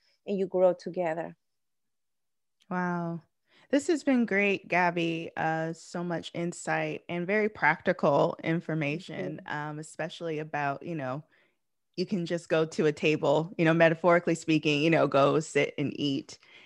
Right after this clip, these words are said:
Speaker 2: and talk, um,
Speaker 1: Mm-hmm.
Speaker 2: with someone.
Speaker 1: Mm-hmm.
Speaker 2: Is there,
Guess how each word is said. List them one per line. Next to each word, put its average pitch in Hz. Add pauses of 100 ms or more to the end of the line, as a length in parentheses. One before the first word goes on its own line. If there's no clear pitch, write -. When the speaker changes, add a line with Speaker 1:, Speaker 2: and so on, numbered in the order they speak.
(120)
Speaker 2:
and 147
talk, - (220)
um, 123
Speaker 1:
Mm-hmm. 202
Speaker 2:
with 190
someone. 175
Speaker 1:
Mm-hmm. -
Speaker 2:
Is 202
there, 233